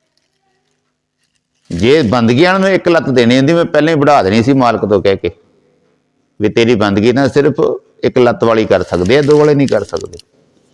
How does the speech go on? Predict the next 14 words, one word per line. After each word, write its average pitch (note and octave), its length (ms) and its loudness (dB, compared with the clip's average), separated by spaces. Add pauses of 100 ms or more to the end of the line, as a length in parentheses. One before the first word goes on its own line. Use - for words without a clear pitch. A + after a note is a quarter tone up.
(480)
ਭਾਵ D#3+ 280 2
ਐਸਾ A3+ 320 2
ਕੋਈ B3 400 2
ਵੀ C#4+ 160 2
ਕਰਮ D3+ 320 0
ਕਾਂਡ F2 280 -6 (1400)
ਜੋ G#2+ 120 0
ਤੁਹਾਡੀ A2+ 360 0
ਨਿਗਾਹ E3 280 2
ਦੇ D#3+ 60 0
ਵਿੱਚ D#3 160 2
ਕੋਈ D#3 200 2
ਕਰਦਾ G#2+ 380 0
ਨਾ, C#3+ 180 -4